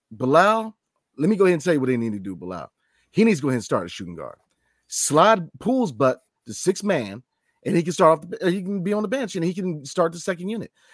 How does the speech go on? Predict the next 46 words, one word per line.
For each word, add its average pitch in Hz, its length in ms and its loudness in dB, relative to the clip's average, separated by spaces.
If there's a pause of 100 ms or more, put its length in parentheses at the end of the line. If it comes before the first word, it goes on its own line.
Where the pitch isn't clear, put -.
(120)
Look, 160 160 4
he's 233 180 0
shown 208 200 0
that 156 60 2
he 151 80 -2
can't 113 220 -4
start. 85 300 -10 (380)
All 104 60 -8
right, 113 100 0
all 147 160 6
the 202 80 4
issues 185 300 -2
he 165 140 -4
has, 147 320 4
the 110 100 -6
attitude, 135 720 -4
playing 127 240 -4
like 113 120 -6
trash, 131 520 -4 (260)
all 135 220 4
this, 143 320 -2 (500)
put 170 140 0
him 185 120 0
in 165 80 0
a 151 60 0
six-man 135 420 -2
role. 104 160 -4
That's 113 200 -6
his 107 100 -12
best 131 300 -4
role. 131 320 -2 (240)
Why 113 100 -2
don't 151 80 2
we 151 60 -2
just 135 180 -8
expedite 101 580 -8 (220)
and 101 180 -8
put 131 120 -4
him 104 80 -4
there? - 200 -12 (540)
'Cause 147 140 2
Bilal 165 400 6
needs 135 260 0
to 104 120 -8
start. - 340 -12 (600)
Now, 120 440 2